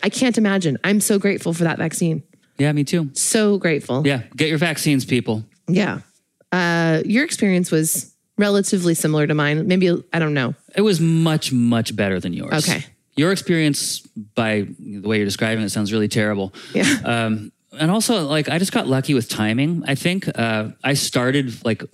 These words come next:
Speaker 2: you started feeling bad around eleven P M. We're always up till about two. So that meant that you had, like, three hours of just, like, lying on the couch feeling bad. And you were just, like, drifting and napping and stuff.
Speaker 1: Mm-hmm.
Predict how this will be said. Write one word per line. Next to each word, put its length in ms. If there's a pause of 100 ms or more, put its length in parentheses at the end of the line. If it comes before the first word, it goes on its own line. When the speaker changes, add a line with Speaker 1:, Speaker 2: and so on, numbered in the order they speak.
(160)
Speaker 2:
you 180
started 220
feeling 240
bad 240
around 200
eleven 240
P 140
M. 120
We're 140
always 240
up 100
till 140
about 260
two. 220
So 140
that 160
meant 160
that 80
you 120
had, 140
like, 120
three 260
hours 340
of 60
just, 120
like, 120
lying 200
on 60
the 60
couch 280
feeling 240
bad. 300
And 80
you 100
were 80
just, 200
like, 120
drifting 400
and 80
napping 380
and 100
stuff. 380
Speaker 1:
Mm-hmm. 300